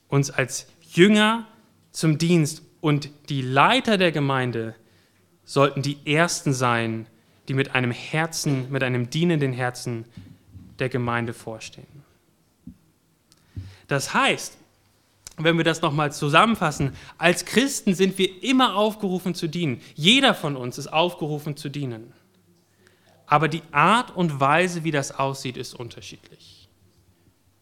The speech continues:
Jeder ist aufgerufen zu dienen,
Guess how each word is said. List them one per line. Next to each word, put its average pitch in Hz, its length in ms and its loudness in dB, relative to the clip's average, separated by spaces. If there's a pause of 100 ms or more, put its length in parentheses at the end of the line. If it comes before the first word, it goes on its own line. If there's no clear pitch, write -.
(680)
Jeder 240 420 4
ist 233 100 0
aufgerufen 196 600 0
zu 180 160 -4
dienen, 180 340 2